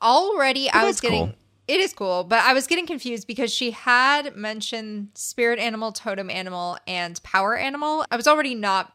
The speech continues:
Speaker 1: totally clear on which we were talking about
Speaker 2: And she's
Speaker 1: as she
Speaker 2: already
Speaker 1: was
Speaker 2: laid claim to unicorns, which are
Speaker 1: Yeah.
Speaker 2: mythical creatures.
Speaker 1: Exactly.
Speaker 2: And bears.
Speaker 1: Unicorns. Now we're talking about bears. Okay, which one was which? I'm not sure.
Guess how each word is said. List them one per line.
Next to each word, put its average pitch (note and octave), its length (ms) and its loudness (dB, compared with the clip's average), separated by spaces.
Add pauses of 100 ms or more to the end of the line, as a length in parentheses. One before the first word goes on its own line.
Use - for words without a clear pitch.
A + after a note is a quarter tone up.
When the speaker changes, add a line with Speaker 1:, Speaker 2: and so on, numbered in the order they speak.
Speaker 1:
totally G#3 300 -6
clear G3+ 260 -6
on E3+ 160 -4
which E3+ 240 -8
we F#3 80 -8
were E3+ 160 -8
talking - 460 -8
about B3+ 160 -2
Speaker 2:
And B3+ 80 4
she's G2+ 240 2
Speaker 1:
as G2+ 40 10
she F#2+ 40 8
Speaker 2:
already F#2 240 4
Speaker 1:
was F2+ 100 2
Speaker 2:
laid F2+ 240 2
claim F2 300 0
to E2+ 100 0
unicorns, A2 720 4
which F2 240 -2
are - 140 2
Speaker 1:
Yeah. F#2+ 80 2
Speaker 2:
mythical E3+ 440 4
creatures. G#2 520 -2
Speaker 1:
Exactly. A3+ 480 2
Speaker 2:
And G3+ 160 2
bears. - 240 2
Speaker 1:
Unicorns. C4+ 340 -4
Now A#3 120 -4
we're A3+ 80 -6
talking A#3+ 180 -4
about G#3+ 220 -6
bears. A3+ 400 0
Okay, F#3+ 400 -2
which G3 260 -8
one F#3 180 -6
was G3+ 220 -10
which? C#4 280 -4
I'm F#3+ 60 -8
not E3+ 200 -8
sure. B3+ 340 -2